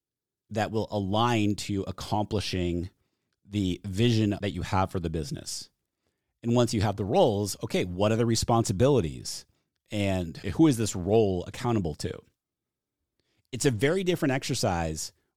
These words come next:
when we remove, you know, people like, "Oh, I don't know, whatever, Rhonda is in this role, or Jane's over here, or Tom is over in this role." We remove the people's names, and now we just go by role.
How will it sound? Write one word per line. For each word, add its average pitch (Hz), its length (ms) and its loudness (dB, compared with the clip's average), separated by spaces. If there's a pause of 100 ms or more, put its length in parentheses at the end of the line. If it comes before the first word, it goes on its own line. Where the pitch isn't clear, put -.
when 98 500 2 (340)
we 107 480 0
remove, 110 840 2 (460)
you 120 80 -8
know, 95 120 0
people 101 760 -2 (300)
like, 95 260 -2
"Oh, 110 400 4 (420)
I 90 60 -12
don't 82 120 -8
know, 78 120 -8
whatever, 82 400 -8
Rhonda 120 420 0
is 104 200 -2
in 107 160 2
this 104 240 -4
role, 95 280 0
or 90 140 -4
Jane's 107 460 0
over 101 180 0
here, 92 460 -4
or 85 320 -4 (300)
Tom 123 340 0
is 104 120 0
over 95 280 2
in 90 80 2
this 95 240 -2
role." 71 320 -6 (640)
We 113 140 -2
remove 117 520 6
the 123 80 -2
people's 98 420 -2
names, 85 640 -2
and 92 160 -2
now 104 200 2
we 107 120 0
just 95 240 -4
go 95 100 -4
by 87 160 -4
role. 82 600 -2